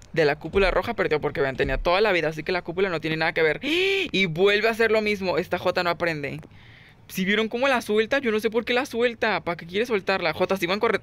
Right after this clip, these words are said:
si van hasta el centro. Jota, si van hasta el centro. <laughs> ¿Qué? No,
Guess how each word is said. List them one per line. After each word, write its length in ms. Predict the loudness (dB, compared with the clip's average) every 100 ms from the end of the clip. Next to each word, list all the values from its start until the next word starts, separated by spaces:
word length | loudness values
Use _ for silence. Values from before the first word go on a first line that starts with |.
| -2
si 100 | 0
van 120 | 2
hasta 140 | 2 0
el 80 |
centro. 380 | 0 0 0 -2 -4 -20 -20 -20 -20 -20 -20 -20 -20 -20 -20 -20 -20 -20 -6
Jota, 180 | -4
si 100 | -2
van 140 | 0 -2
hasta 160 | 0
el 100 | -2
centro. 520 | 0 -2 0 -2 -2 -8 -20 -20 -20 -20 -20 -20 -20 -20 -20 -20 -20 -20 -20 -6
<laughs> 360 | -4 -2 -2 -2
¿Qué? 240 | -2 -2 -8 -20 -20 -20 -18 -18 -18 -18 -18 -16 -4
No, 240 | 0 2